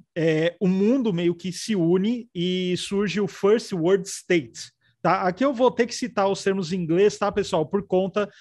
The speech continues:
da edição que eu acabei, que eu acabei lendo, tá? Então, vou citar os termos que ele coloca, que ele coloca aqui. E um tempo depois desse First World State,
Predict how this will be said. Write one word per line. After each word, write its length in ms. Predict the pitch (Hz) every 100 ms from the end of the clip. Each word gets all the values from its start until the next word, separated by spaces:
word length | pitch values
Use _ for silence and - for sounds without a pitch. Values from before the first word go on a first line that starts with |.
| - -
da 180 | 165
edição 540 | 180 165 208 - 185 190
que 100 | 202
eu 40 |
acabei, 680 | 190 180 165 170 175 175 170
que 100 | 170
eu 60 | 175
acabei 320 | 170 160 196
lendo, 340 | 185 131 123
tá? 160 | 131 147
Então, 240 | 160 170
vou 120 | 170
citar 520 | 175 175 - 156 160 - _ _ -
os 200 | 160 -
termos 360 | 180 170 175
que 100 | -
ele 160 | 170 175
coloca, 800 | 180 160 156 151 165 156 156 147 -
que 60 | 170
ele 100 | 165
coloca 360 | 180 170 220
aqui. 320 | 196 - 139 - -
E 120 | 185
um 120 | 311 349
tempo 300 | 247 233 214
depois 680 | 170 156 - 170 202 151
desse 340 | 127 160 - 165
First 340 | - 190 202
World 240 | 165 147 127
State, 600 | - 165 190 196 -